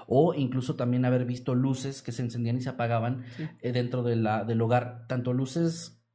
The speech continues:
Speaker 1: de la casa como,
Speaker 2: Ujú.
Speaker 1: a-, como si hubiera una lámpara dentro,
Speaker 2: Ok.
Speaker 1: pero
Speaker 2: Como
Speaker 1: siem-
Speaker 2: flashazos de
Speaker 1: Ajá.
Speaker 2: manos, de mano, digamos.
Speaker 1: Pero siempre que alguien se acercaba a, a revisar o asomarse por las ventanas, no había nadie adentro.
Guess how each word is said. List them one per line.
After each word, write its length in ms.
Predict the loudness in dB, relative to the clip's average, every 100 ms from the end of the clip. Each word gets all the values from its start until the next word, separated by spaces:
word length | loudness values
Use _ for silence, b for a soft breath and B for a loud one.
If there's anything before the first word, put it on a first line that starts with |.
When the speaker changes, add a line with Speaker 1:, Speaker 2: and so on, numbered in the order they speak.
| -4
Speaker 1:
de 160 | 0
la 140 | 0 0
casa 280 | -4 -4
como, 260 | 2 2 4
Speaker 2:
Ujú. 40 | 0
Speaker 1:
a-, 140 | -2
como 200 | -2 -4
si 340 | -4 -4 -2 -2
hubiera 180 | 0
una 180 | 0 0
lámpara 380 | 0 0 0 0
dentro, 360 | -2 -2 -4 -8 B -6
Speaker 2:
Ok. 80 | -2 -2 -4 -10 0
Speaker 1:
pero 220 | 2 4
Speaker 2:
Como 100 | 2
Speaker 1:
siem- 80 | 2
Speaker 2:
flashazos 540 | 0 0 -2 -2 -2 -2
de 140 | 0
Speaker 1:
Ajá. 120 | 2
Speaker 2:
manos, 340 | 4 2 0 -2
de 80 |
mano, 280 | -2 -2 -2
digamos. 140 | -2 2
Speaker 1:
Pero 120 | 2
siempre 300 | 0 -2 0
que 80 | 0
alguien 160 | -2
se 60 | -2
acercaba 440 | -4 -2 2 2
a, 240 | 2 2 0
a 20 |
revisar 640 | 0 -2 0 0 -2 -4 -2
o 120 | -2
asomarse 360 | 0 0 0
por 140 | 0 -2
las 100 | -2
ventanas, 560 | -2 0 -2 -2 -6
no 240 | -4 0 0
había 160 | 0 0
nadie 240 | 0 -2
adentro. 300 | -2 -4 -6